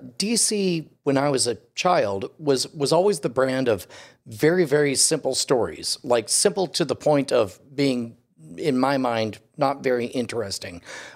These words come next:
Whereas Marvel was the land of complicated stories. You know, Superman, he's great at everything, I get it. Wonder Woman, she's great at everything, I get it.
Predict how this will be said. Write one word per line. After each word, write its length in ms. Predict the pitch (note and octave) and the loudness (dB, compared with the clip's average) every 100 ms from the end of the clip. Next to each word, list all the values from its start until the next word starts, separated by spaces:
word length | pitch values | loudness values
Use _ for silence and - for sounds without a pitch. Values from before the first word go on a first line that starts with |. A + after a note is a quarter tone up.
| _ | _
Whereas 380 | C#3+ C3 B2 - | 4 4 2 2
Marvel 500 | D#3 G#3+ F3+ D3+ C#3 | 2 4 2 0 0
was 180 | C#3 A#2 | 0 0
the 80 | A#2+ | 0
land 280 | A#2+ A#2+ A#2+ | 0 0 -2
of 300 | G#2+ - - | -6 -8 -4
complicated 640 | F#3 G3 C#3 - G#2 F#2 | 0 2 0 -2 -2 -2
stories. 500 | - G#2 D#2 E2+ - | -2 0 -2 -6 -8
You 180 | D#3 C3 | -2 -2
know, 520 | C3 C#3 C#3 C3+ B2+ | 0 -2 -4 -6 -6
Superman, 560 | B2 E3 D3+ C#3 C#3 C3 | -4 -4 0 2 2 0
he's 220 | B2 A#2 | -2 -6
great 240 | - B2+ | 0 0
at 80 | A#2 | 2
everything, 420 | A2+ G#2+ G#2 F#2+ | -2 -2 -6 -8
I 80 | G2 | -8
get 200 | F#2+ A2 | -4 -4
it. 180 | D#2+ D#2+ | -4 -6
Wonder 280 | A#2+ B2 B2+ | -2 2 2
Woman, 300 | B2 A#2 G#2+ | 2 -2 -6
she's 260 | B2 A2 | -8 -8
great 200 | - A#2+ | -2 -2
at 100 | G#2+ | -2
everything, 380 | A2 G2+ G2+ G#2 | -4 -6 -10 -8
I 80 | G2+ | -8
get 160 | G#2 | -10
it. 180 | F#2+ F#2 | -12 -14